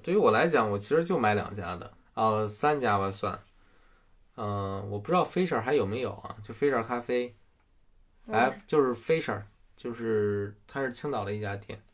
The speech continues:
Speaker 2: 是鱼吗？鱼儿？
Speaker 1: 渔夫其实是应该叫。
Speaker 2: 啊，OK。
Speaker 1: 啊，然后还有什么呀？还有S O E。
Speaker 2: 嗯。
Speaker 1: 啊，就是我非常喜欢的北京的咖啡馆儿，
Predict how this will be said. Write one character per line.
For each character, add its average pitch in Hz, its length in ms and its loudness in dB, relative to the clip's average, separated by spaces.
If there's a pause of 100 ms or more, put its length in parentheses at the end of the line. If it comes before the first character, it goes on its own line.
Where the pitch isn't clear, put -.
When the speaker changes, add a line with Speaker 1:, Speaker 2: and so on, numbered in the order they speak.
(180)
Speaker 2:
是 - 200 -2
鱼 208 340 0
吗？ 240 240 0 (460)
鱼 208 240 0
儿？ 196 260 6
Speaker 1:
渔 123 180 0
夫 214 360 0
其 - 180 -6
实 98 160 -6
是 - 160 -10
应 104 100 -8
该 - 120 -10
叫。 - 160 -14
Speaker 2:
啊， 185 100 -6
OK。 185 320 -12 (400)
Speaker 1:
啊， 101 180 -6 (500)
然 113 240 4
后 160 200 4
还 117 260 0
有 135 220 6
什 120 120 -6
么 101 120 -4
呀？ 98 200 -2
还 120 120 -2
有 123 140 6
S 120 280 2
O 143 100 6
E。 139 300 -2 (360)
Speaker 2:
嗯。 214 300 0 (380)
Speaker 1:
啊， 98 420 0
就 120 160 -4
是 110 140 -4
我 101 220 4
非 117 280 0
常 107 300 0
喜 104 240 -4
欢 95 240 -2
的 92 400 -2
北 87 180 -8
京 107 140 -4
的 107 80 -2
咖 104 160 -6
啡 98 100 0
馆 95 160 -4
儿， 87 220 -4